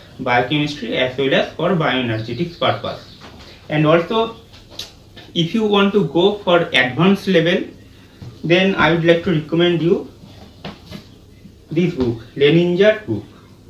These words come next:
Okay, and the price of this Leninger biochemistry book is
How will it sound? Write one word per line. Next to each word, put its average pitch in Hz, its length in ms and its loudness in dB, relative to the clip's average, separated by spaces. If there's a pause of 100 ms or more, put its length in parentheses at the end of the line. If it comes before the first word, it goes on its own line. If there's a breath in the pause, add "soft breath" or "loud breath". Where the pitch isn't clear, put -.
(480)
Okay, 196 340 -2 (640)
and 147 220 0
the 165 120 2
price 170 300 2
of 180 220 0
this 196 260 2
Leninger 180 720 2
biochemistry 156 580 2
book 143 220 -4
is 247 240 -4